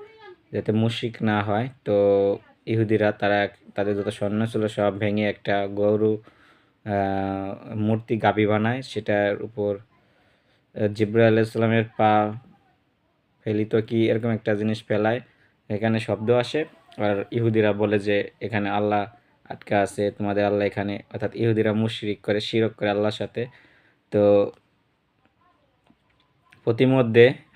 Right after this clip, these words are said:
হারুন আলাইহিস সালাম তিনি সকলকে দাওয়াত দেন যে এটা ভুয়া, শিরক,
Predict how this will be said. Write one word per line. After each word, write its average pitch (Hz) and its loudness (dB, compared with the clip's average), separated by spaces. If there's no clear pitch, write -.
হারুন 117 0
আলাইহিস 110 -4
সালাম 110 0
তিনি 110 -4
সকলকে 110 0
দাওয়াত 101 4
দেন 104 0
যে 104 -2
এটা 101 0
ভুয়া, 104 -4
শিরক, 107 2